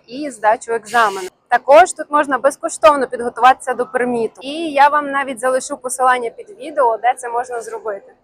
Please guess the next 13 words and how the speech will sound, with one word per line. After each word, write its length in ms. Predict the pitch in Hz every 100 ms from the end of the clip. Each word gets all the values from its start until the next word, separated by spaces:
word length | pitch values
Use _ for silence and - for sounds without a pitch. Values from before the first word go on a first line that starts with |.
| _
Стосовно 440 | - _ - 311 269
тих, 240 | 285 269
хто, 580 | _ - 254 254 240 220 - -
е, 200 | 226 220
знаходиться 600 | 233 226 254 226 - 226
в 80 | 196 -
інших 380 | 247 233 220
штатах 500 | - - 220 214 302 330 _ _ _
і 280 | - 233 233 -
хотів 280 | 214 254 226
би 120 | 220
здавати 460 | 202 220 220 - -
тут, 220 | 240 294